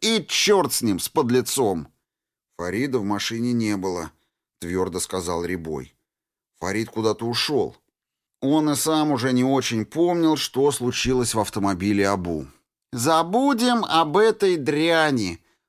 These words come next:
провозгласила Флёр. «Всё хорошо, что хорошо кончается. Бубна заплатил, деньги у меня, а не у Рябова, значит, никуда не денутся. Всё,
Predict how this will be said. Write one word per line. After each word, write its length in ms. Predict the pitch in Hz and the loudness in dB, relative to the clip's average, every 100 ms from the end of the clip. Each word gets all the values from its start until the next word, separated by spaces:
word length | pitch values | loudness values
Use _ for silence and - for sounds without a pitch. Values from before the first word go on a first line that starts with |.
| _ | _
провозгласила 800 | 98 92 90 92 87 - 110 104 | -2 -2 -2 -2 -2 -2 -2 -2
Флёр. 460 | - 82 76 69 _ _ _ _ _ - | -4 -6 -6 -8 _ _ _ _ _ -6
«Всё 300 | - 220 196 | 2 4 4
хорошо, 580 | 175 170 170 - 254 | 2 2 2 2 2
что 180 | 233 196 | 2 -2
хорошо 480 | - 170 185 - 233 | 0 2 2 2 0
кончается. 960 | 214 208 202 208 190 131 107 - 71 - _ _ - | 2 2 2 2 4 2 0 -6 -8 -14 _ _ -6
Бубна 480 | 147 254 247 202 | 0 2 4 2
заплатил, 840 | 156 147 165 175 170 214 208 190 - - | 0 -2 2 2 2 0 0 0 -6 -12
деньги 540 | 104 143 220 233 180 | -8 -2 0 2 2
у 140 | 151 143 | 4 4
меня, 460 | 147 160 185 196 | 4 4 2 0
а 140 | 139 143 | 2 4
не 120 | 151 | 4
у 120 | 156 | 4
Рябова, 580 | 151 147 165 190 175 156 - - | 4 2 4 6 4 0 -8 -12
значит, 540 | 98 147 190 - - | -2 0 0 -2 -4
никуда 420 | 147 139 127 170 | -4 -2 0 2
не 140 | 165 120 | 2 2
денутся. 640 | 117 139 123 - 117 - _ _ _ _ | 2 2 0 -2 -4 -6 _ _ _ _
Всё, 420 | - 226 220 110 | -2 2 2 0